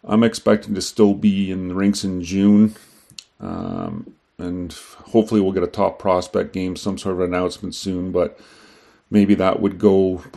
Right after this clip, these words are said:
end of March or, or early April. So everything kinda getting pushed back. Um, so many games being postponed would seem to indicate the need to push playoffs and Memorial Cup date back.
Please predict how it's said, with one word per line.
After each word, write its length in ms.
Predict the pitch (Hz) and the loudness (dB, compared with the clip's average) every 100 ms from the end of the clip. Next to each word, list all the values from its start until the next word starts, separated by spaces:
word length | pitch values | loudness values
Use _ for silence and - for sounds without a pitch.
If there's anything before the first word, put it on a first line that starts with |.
| - | -8
end 220 | - 101 98 | -2 2 2
of 140 | 87 | 0
March 500 | 92 92 95 92 - | -2 0 -2 -4 -8
or, 280 | 85 82 82 | -6 -6 -6
or 240 | - 90 | -6 -6
early 420 | - 98 92 90 | -2 -2 0 0
April. 400 | 90 90 92 87 - _ _ _ _ _ _ _ _ _ - | 0 0 -2 -4 -8 _ _ _ _ _ _ _ _ _ -8
So 200 | 110 107 | 2 4
everything 260 | 117 120 | 4 4
kinda 220 | 107 104 | 2 0
getting 260 | 92 95 82 | -2 -4 -6
pushed 280 | - 92 - | -8 -10 -6
back. 340 | 90 90 90 _ _ _ _ _ _ - | -4 -4 -6 _ _ _ _ _ _ -10
Um, 460 | 92 87 87 85 - _ _ _ _ | -6 -6 -6 -10 -14 _ _ _ _
so 180 | - 127 | -6 0
many 160 | 131 117 | 2 4
games 320 | 107 110 98 | 6 8 6
being 220 | 101 98 | 4 0
postponed 1120 | 101 98 - - 98 95 95 95 92 - - _ _ _ _ _ _ | 2 -2 -2 -8 -4 -4 -2 -6 -8 -20 -20 _ _ _ _ _ _
would 220 | 104 101 | -2 -2
seem 240 | - 113 107 | 0 4 4
to 140 | 101 | 4
indicate 600 | 101 98 101 104 98 - _ | 2 0 -2 -2 -4 -6 _
the 80 | 95 | -8
need 320 | 92 95 101 | -4 -2 -2
to 60 | 107 | -4
push 520 | - 110 101 - - _ | 0 0 0 -2 -14 _
playoffs 720 | - 101 98 98 95 - - 92 | -4 -2 2 2 0 -2 -12 -10
and 240 | 87 80 | -8 -6
Memorial 360 | 87 95 98 92 | -4 -2 0 0
Cup 320 | - 107 - | 0 -2 0
date 240 | 101 92 | -2 0
back. 380 | - 92 90 - | 0 0 -2 -6